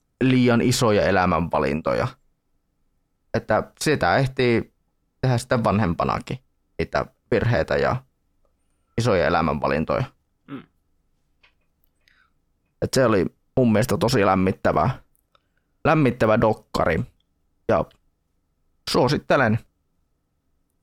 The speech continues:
Speaker 1: suosittelen, vaikka tuota, leffakriitikot tämän on vähän sanoneetkin, no, että tämä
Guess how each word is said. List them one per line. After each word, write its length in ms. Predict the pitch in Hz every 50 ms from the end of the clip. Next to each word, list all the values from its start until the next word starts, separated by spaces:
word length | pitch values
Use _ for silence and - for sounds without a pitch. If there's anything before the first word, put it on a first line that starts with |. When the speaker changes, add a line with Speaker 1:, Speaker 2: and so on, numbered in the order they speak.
| _ _ _ -
Speaker 1:
suosittelen, 580 | - 170 147 131 - - 151 143 139 131 123
vaikka 280 | 120 120 117 120 - 117
tuota, 480 | - 110 110 - - 110 107 107 104 104 - - _ _ - - - _ -
leffakriitikot 760 | 127 127 127 - 120 120 - 117 110 92 101 - 110 113 -
tämän 280 | - 104 95 95 98
on 160 | 98 98 82 - - _
vähän 240 | 123 123 127 110 104
sanoneetkin, 600 | 117 127 110 107 104 98 95 90 - - 95 90
no, 120 | 101 92 -
että 240 | - - - - 101
tämä 460 | - - 110 110 104 101 98 92 67